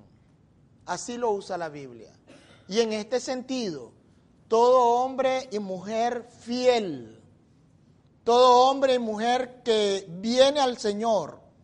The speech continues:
es perfecta, no tiene pecado. Hab-, hubo un movimiento en el primer siglo que se le llamó gnosticismo.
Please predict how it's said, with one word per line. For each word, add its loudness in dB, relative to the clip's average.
es -10
perfecta, -12
no -8
tiene -10
pecado. -14
Hab-, -2
hubo 0
un -6
movimiento -4
en -6
el -6
primer -8
siglo -8
que -10
se -12
le -6
llamó -8
gnosticismo. -14